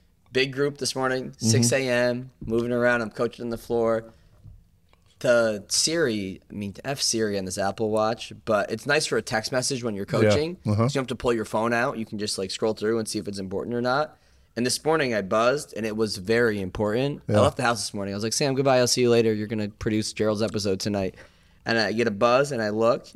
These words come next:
Speaker 1: and it says, I'm gonna pull it up right now so I can read it.
Speaker 2: <laughs>
Speaker 1: It says, uh, Gerald, you ready for this?
Speaker 2: Yeah.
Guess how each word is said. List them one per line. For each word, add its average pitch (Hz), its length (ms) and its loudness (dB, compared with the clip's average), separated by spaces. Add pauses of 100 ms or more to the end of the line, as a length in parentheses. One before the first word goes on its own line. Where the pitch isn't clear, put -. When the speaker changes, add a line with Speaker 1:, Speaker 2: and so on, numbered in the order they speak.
Speaker 1:
and 107 120 -4
it - 160 -4
says, 110 880 2
I'm 113 80 -2
gonna 113 120 -2
pull 117 220 2
it 110 60 4
up 107 140 -4
right 98 180 -4
now 98 200 -4
so 101 200 -8
I 101 60 -8
can 101 220 -10
read 104 200 -6
it. 101 100 2
Speaker 2:
<laughs> - 80 2 (800)
Speaker 1:
It 110 140 0
says, 113 600 0
uh, 107 320 2
Gerald, 113 280 0
you 107 80 0
ready 110 160 2
for 127 120 -4
this? 135 200 0
Speaker 2:
Yeah. 113 220 8